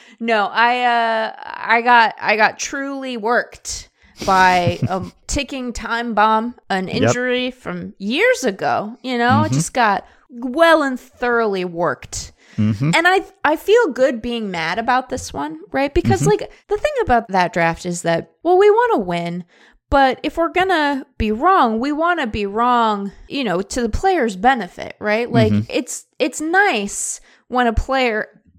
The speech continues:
Speaker 1: dramatically outperforms our expectations. And so this one I feel good being really worked up about because Carlos and I, we're,
Speaker 2: <laughs>
Speaker 1: we're aligned, you know?
Speaker 2: Yeah. Yeah, you're feeling the pain here too,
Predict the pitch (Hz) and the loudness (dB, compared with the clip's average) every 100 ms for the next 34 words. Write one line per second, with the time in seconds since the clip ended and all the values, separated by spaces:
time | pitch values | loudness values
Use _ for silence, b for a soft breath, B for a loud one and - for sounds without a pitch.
0 | 214 254 240 226 220 214 - 262 226 240 | -12 -6 -2 -2 -2 -6 0 0 0 -4
1 | 214 185 175 170 - - - - - - | -10 -10 -10 -10 -10 -12 -14 -16 -16 -16
2 | - - - 226 - b b b - 262 | -14 -14 -14 -16 -20 b b b -8 -4
3 | 349 277 466 - 294 214 214 220 190 233 | -4 0 -2 0 0 0 0 -2 0 0
4 | 262 214 202 190 175 214 190 170 185 185 | 0 -2 -4 -4 -6 -4 -4 -4 -6 -4
5 | 214 247 302 180 165 135 202 196 196 180 | -4 -4 -6 -6 -6 -6 -10 -12 -8 -8
6 | 175 175 - - - 254 415 381 202 175 | -8 -10 -16 -10 -2 2 2 2 -2 -6
7 | 95 87 - - 208 262 359 214 - - | -6 -10 -20 -8 2 4 4 0 -4 -20
8 | _ _ - 262 392 226 185 294 339 170 | _ _ -4 2 4 4 4 4 2 -2
9 | - - - 226 190 131 123 101 _ _ | -18 -16 -6 -4 2 4 2 0 _ _
10 | 107 117 101 120 127 135 139 139 135 135 | -2 0 0 -2 0 0 0 -2 -2 0
11 | 131 127 131 127 131 104 | 0 0 -2 -2 -2 -2